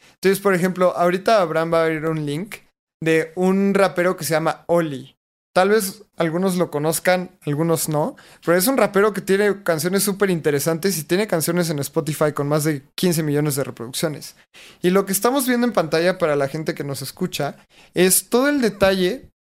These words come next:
de este N F T musical, y lo que hizo Oli es... Eh, dar las regalías de cuatro canciones. Lanzó como un L P, co-, un E P, perdón,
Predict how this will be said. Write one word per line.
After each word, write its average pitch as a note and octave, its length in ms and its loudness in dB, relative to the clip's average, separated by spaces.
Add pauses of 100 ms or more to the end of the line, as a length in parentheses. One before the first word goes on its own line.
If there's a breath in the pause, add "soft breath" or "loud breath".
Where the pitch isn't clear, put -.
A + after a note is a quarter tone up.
(140)
de E3+ 160 0
este F3+ 240 0
N G3+ 120 2
F F#3+ 120 -4
T F3+ 100 -6
musical, D#3 600 -4
y F3 80 -4
lo E3 180 -2
que F3+ 80 -4
hizo G3 260 0
Oli E3+ 380 0
es... D#3+ 380 -4 (960)
Eh, D#3 560 2
dar F#3 220 2
las B3+ 160 2
regalías F3 400 2
de F#3 80 -2
cuatro E3+ 260 0
canciones. C#3 560 -4
Lanzó D3+ 420 -2
como C#3+ 540 -2 (760)
un E3+ 220 -2
L E3+ 320 0
P, E3 260 -6 (760)
co-, - 120 -4
un G3 220 2
E G#3 100 2
P, F3+ 260 -2
perdón, E3+ 480 -2